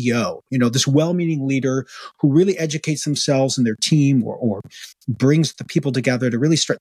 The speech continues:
thinking differently about, "Oh, our company, you know, our,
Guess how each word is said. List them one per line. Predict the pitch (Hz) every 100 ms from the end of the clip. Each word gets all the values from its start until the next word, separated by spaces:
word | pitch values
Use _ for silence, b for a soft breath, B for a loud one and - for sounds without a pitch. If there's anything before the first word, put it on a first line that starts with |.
| -
thinking | 160 127 113
differently | 147 147 131
about, | 117 110 -
"Oh, | 214 220 123 - B _ -
our | 180 220
company, | 190 175 175 160 160 -
you | 156 135
know, | -
our, | 127 131